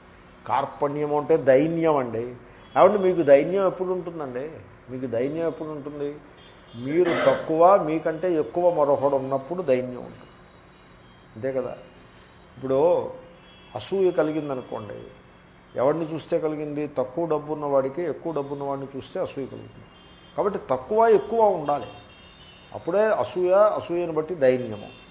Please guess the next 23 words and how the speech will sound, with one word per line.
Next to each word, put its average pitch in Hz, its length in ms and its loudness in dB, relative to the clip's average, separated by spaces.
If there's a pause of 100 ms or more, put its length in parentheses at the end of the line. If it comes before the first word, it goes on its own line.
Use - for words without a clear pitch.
(440)
అంతే 143 200 2
కదా. 113 260 0 (1400)
కామన 180 340 6
ఎప్పుడు 180 240 0
కలుగుతుంది? 170 760 -6 (500)
నా 123 140 2
దగ్గర 147 300 0
ఉన్నది 175 380 0
నాకు 156 280 0 (100)
చాలలేదు, 160 420 2
ఇంకా 175 380 2
ఎక్కువ 170 380 2
ఉన్నది 170 220 -2
ఒకటి 147 240 2
కనబడుతోంది, 147 640 -2
అప్పుడే 175 380 -4
కామన 131 280 -8
కలుగుతుంది. 120 360 -12 (920)
క్రోధం 170 420 4
ఎప్పుడు 180 200 -2
కలుగుతుంది? 170 720 -4
నా 123 120 2
దగ్గర 156 340 -6